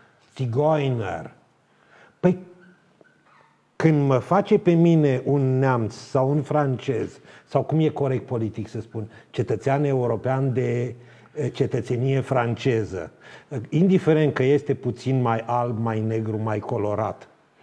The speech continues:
galben. Deci el mă face pe mine țigan, iar eu dacă îi spun unui țigan în România că e țigan, e discriminare,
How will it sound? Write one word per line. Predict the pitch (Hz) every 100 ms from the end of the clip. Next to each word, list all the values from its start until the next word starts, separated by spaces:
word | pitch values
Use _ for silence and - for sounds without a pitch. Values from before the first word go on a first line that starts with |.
| - _ -
galben. | 120 120 107 92 92 82 - _ _ _ _ _ _ -
Deci | 127 -
el | 214
mă | 226
face | 185 170 170 170
pe | 135
mine | 131 165 165 - -
țigan, | - - 127 143 139 101 90 90 110 - _ _ -
iar | - 120 107
eu | 185
dacă | 233 220 190
îi |
spun | 147 185 220
unui | 220 196
țigan | 160 - 151 120 160 185
în | 185 175
România | 156 139 131 143 165 156
că | 143
e |
țigan, | 120 - 107 127 131 135 135 - _ _ _
e | 110 117
discriminare, | 120 151 - 143 143 131 113 104 98 113 165